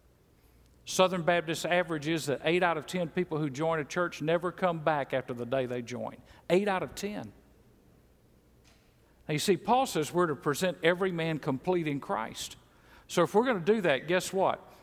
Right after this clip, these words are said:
Now, Stephen's got primary responsibility to do that, but I wanna tell you, if you're a Sunday school teacher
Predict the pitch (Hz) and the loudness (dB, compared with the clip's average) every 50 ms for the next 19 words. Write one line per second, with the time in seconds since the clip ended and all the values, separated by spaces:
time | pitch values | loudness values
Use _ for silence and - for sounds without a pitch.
0 | - - 147 131 - - - 233 262 269 214 202 156 131 - 214 147 - - 190 | -4 -2 -2 -2 -2 0 2 2 2 2 2 0 0 4 4 4 4 2 0 0
1 | 180 175 170 170 156 139 135 135 143 131 - - 180 165 151 131 - 147 180 208 | 0 2 2 0 0 0 0 -2 -2 -4 -2 0 2 2 2 0 -2 0 0 0
2 | 202 - 165 135 131 131 185 196 175 135 117 - 135 143 165 202 220 196 165 - | 0 -2 -4 -4 0 0 2 2 2 0 0 0 0 2 2 2 0 -2 -2 -2
3 | - 208 202 175 127 107 - - - - - 151 151 143 - 165 214 247 220 - | 0 0 0 0 -2 -4 -6 -12 -20 -8 -2 -2 -2 0 2 2 4 4 4 2
4 | - - 220 233 233 220 185 - - 220 214 202 214 - 220 214 - - 214 | 2 0 0 0 0 -2 -4 -2 0 0 0 0 0 -2 -2 -2 0 0 -2